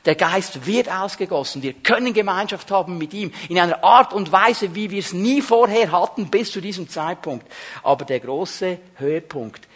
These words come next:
ist noch nicht gekommen. Der kommt erst noch.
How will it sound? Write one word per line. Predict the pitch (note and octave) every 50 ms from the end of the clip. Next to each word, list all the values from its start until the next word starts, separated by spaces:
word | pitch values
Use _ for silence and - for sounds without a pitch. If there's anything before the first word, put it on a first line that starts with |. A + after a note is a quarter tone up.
| _ _ -
ist | C3+ C#3+ D3+ C#3+ - - - - _ _ _
noch | B2+ A#2+ A2 -
nicht | B2 B2 C3 C3+ - - - - _ _ _
gekommen. | - A#2 - - - C#3 C#3 B2+ A2+ G2+ F#2 - - - _ -
Der | C3+ B2+
kommt | C3 - - C3 B2+ C#3 D#3 - - -
erst | A#2 A#2 B2+ - - -
noch. | - G#2 G2 -